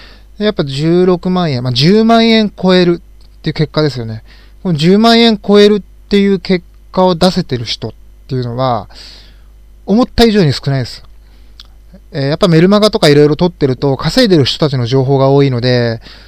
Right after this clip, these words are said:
なんか十万円稼いでも大したことないんじゃないかって思うかもしれないですけど、えー、十万円稼ぐだけでもすごいですし、十万円レベルであっても、しっかりとアピールしていけばですね、え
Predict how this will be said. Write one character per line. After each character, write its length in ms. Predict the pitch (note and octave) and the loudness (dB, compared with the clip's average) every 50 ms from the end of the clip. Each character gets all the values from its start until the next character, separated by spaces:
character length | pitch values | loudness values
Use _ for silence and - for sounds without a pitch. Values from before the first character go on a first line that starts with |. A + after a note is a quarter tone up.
| - - - | -20 -20 -10
な 60 | - | -8
ん 20 | |
か 60 | E3+ C#3 | -6 -2
十 200 | B2+ D#3+ G3+ G#3+ | 0 2 2 4
万 120 | A#3 A#3 | 2 2
円 80 | A#3 - | 0 -2
稼 200 | - G#3 A#3 A#3+ | -2 -2 -2 0
い 40 | |
で 60 | F#3+ D3+ | 0 0
も 80 | C3+ | -2
大 200 | - - F#3 G3 | -2 -2 -4 -2
し 40 | - | -2
た 80 | G3 D3+ | -2 -4
こ 80 | C#3+ | -4
と 80 | B2+ C3 | -2 -2
な 120 | C3 C3 | -2 -2
い 40 | C3 | -2
ん 20 | |
じ 60 | B2+ B2 | -2 -4
ゃ 60 | A#2 | -4
な 80 | A#2 | -4
い 60 | A#2 A#2 | -6 -8
か 100 | A#2 A2+ | -10 -12
っ 40 | |
て 160 | - - - B2+ | -12 -10 -10 -8
思 160 | A#2+ B2 B2+ | -6 -6 -6
う 60 | B2+ | -6
か 100 | - A#2 | -8 -8
も 60 | A#2 | -10
し 100 | - - | -8 -8
れ 80 | B2 B2 | -8 -6
な 120 | B2 A#2+ | -6 -6
い 40 | A#2 | -8
で 80 | A#2+ A2+ | -8 -10
す 120 | - - | -10 -10
け 80 | - A#2 | -10 -8
ど、 320 | B2 B2 A#2+ A2+ G#2+ G#2+ - - - - - - - - | -6 -6 -6 -6 -8 -10 -14 -18 -20 -20 -20 -20 -16 -10
え 280 | - C3 B2+ B2 A#2+ A#2+ | -6 -4 -4 -2 -4 -4
ー、 20 | |
十 280 | A#2 A2+ C3+ E3+ G3+ G#3+ | -6 -2 0 0 2 2
万 200 | A3 A3+ A3+ A3 | 2 2 2 2
円 120 | G#3 G3+ | 0 0
稼 240 | E3+ - F3+ - G#3 | -2 -4 -4 -4 -2
ぐ 100 | F3 D3+ | -2 0
だ 100 | C3+ B2 | 0 -2
け 80 | B2 B2+ | -2 -2
で 80 | B2 | -4
も 100 | A#2 A2+ | -6 -6
す 420 | A2 - - - - - - D3 D#3 | -8 -8 -8 -8 -8 -6 -4 -2 -2
ご 140 | D#3+ F#3+ F3 | 0 0 0
い 40 | C3+ | 0
で 100 | A#2+ A2+ | -2 -4
す 140 | - - A2 | -6 -8 -8
し、 440 | - - B2+ B2 B2 A#2+ A2+ A#2 - - - - - - - - - - - | -8 -6 -4 -4 -4 -4 -6 -8 -12 -16 -18 -18 -18 -20 -20 -20 -18 -14 -10
十 280 | C3+ C#3+ F#3 G#3+ A#3 | -4 -2 0 0 2
万 240 | A3+ A#3+ A#3+ A#3+ A#3+ | 2 2 2 2 4
円 220 | A#3+ A#3 A3+ A3 A3 | 4 4 2 2 2
レ 140 | A#3 A#3 | 2 2
ベ 100 | G3+ E3+ | 4 2
ル 100 | C#3 C3 | 2 2
で 80 | B2 B2+ | 0 -2
あ 60 | B2 | -2
っ 60 | B2 | -4
て 140 | - - C3 | -4 -6 -6
も、 280 | B2 C3 C3 B2+ A#2+ A#2 | -6 -4 -4 -4 -4 -6
し 140 | - - - | -6 -8 -8
っ 20 | - | -2
か 100 | - A3+ | 0 0
り 100 | G#3 F#3 | 0 0
と 180 | - C3+ B2 B2 | 0 -2 -4 -4
ア 60 | B2 | -4
ピ 180 | - - E3+ D3 | -2 -2 -2 0
ー 40 | |
ル 80 | C3 A#2+ | 0 -2
し 80 | - - | -4 -6
て 100 | C3 B2 | -6 -6
い 60 | A#2+ | -6
け 100 | - B2+ | -6 -8
ば 100 | A#2+ A#2 | -10 -10
で 80 | B2 | -10
す 140 | A2+ - C3 | -12 -14 -12
ね、 300 | B2+ B2 A2+ A#2 A2 G#2+ | -12 -10 -12 -12 -14 -18
え 40 | - | -14